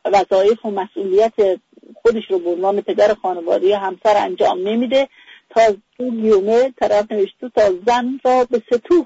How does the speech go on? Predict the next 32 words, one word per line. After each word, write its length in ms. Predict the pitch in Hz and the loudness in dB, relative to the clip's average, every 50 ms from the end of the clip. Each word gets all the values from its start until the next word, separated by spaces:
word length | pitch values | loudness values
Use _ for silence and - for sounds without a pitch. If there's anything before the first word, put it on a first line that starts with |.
| _ - - | _ -6 -4
آورد، 520 | 170 170 160 165 165 156 - - - - _ _ _ - | -2 0 0 0 0 -2 -2 -4 -8 -10 _ _ _ -6
به 120 | - 185 _ | -6 -6 _
ستوه 380 | - 214 - - 240 226 214 - | -6 -10 -4 -2 -2 -2 0 2
آوردن 720 | - 208 214 208 220 214 208 208 202 202 254 247 226 196 | 2 2 2 2 2 0 0 0 0 -2 -2 -2 -4 -4
زنان. 260 | 190 175 175 170 180 _ _ _ _ - - _ _ | -4 -4 -4 -6 -12 _ _ _ _ -20 -20 _ _
ما 100 | - - | -4 -2
در 220 | 269 285 262 240 233 | 2 2 2 2 2
بسیاری 480 | 226 240 233 _ - 277 302 339 330 | 2 0 -2 _ -2 0 0 2 2
از 140 | 294 254 220 - _ - | 2 0 -2 -4 _ -10
خانواده‌ها 680 | 226 226 214 208 208 214 214 214 233 202 - 233 233 | -6 -4 -2 0 2 0 0 0 -2 -6 -2 -2 -2
می‌بینیم، 540 | 240 254 277 277 269 240 214 208 220 208 - _ _ - 190 185 185 | 0 0 -2 -2 -2 -2 0 0 -2 -2 -6 _ _ -18 -16 -10 -6
مخصوص 340 | 202 202 - - - 233 220 - | -4 -4 -4 -4 -8 -8 -8 -6
ایران 360 | 226 208 202 190 208 233 254 - | -4 0 0 2 2 2 2 0
هم 140 | - 226 | -2 -4
نیست، 240 | 196 190 175 - _ _ _ _ _ _ _ - - _ _ - | -4 -4 -6 -8 _ _ _ _ _ _ _ -20 -20 _ _ -6
تهدید 480 | - 247 226 - - - 311 330 359 - - | -2 -2 -2 -2 -4 2 2 2 2 2 0
می‌کنن 380 | 254 220 220 - 220 226 214 | -6 -6 -4 -4 -2 -2 -2
مردان 640 | 214 214 214 214 214 208 208 202 226 233 254 269 262 - | -2 0 0 0 0 -2 -2 0 -2 -2 -2 -2 -6 -8
که 100 | 285 262 | -6 -2
با 160 | 277 262 262 _ _ _ _ _ _ - | -2 -2 -2 _ _ _ _ _ _ -2
بچه 340 | 208 208 214 _ - 269 | -2 -2 -2 _ -2 0
رو 80 | 294 285 | 2 4
ازت 320 | 262 226 214 233 233 226 _ | 2 2 2 0 0 0 _
می‌گیریم، 400 | - 214 202 - 320 370 - 180 | -8 -12 -10 -6 -8 -8 -6 -2
به 100 | - 494 | -2 -2
خصوص 360 | - - 330 330 - - 330 - - | -2 0 -2 -2 -2 -2 -6 -6 -6
که 80 | - 254 | -8 -2
در 240 | - - 208 214 | 0 2 2 2
قانون 360 | 214 - - 214 208 220 240 254 | 2 2 0 0 0 0 -4 -4
مدنی 680 | 262 247 226 202 190 202 202 196 202 202 202 196 190 202 _ _ _ _ _ _ _ _ - | -2 0 0 0 0 -2 -4 -4 -2 -2 -2 -2 -2 -4 _ _ _ _ _ _ _ _ -6
نظام 360 | 220 196 202 214 214 196 185 | -4 2 4 4 4 4 2
ولایت 340 | 202 208 196 196 196 190 | 2 2 2 2 2 0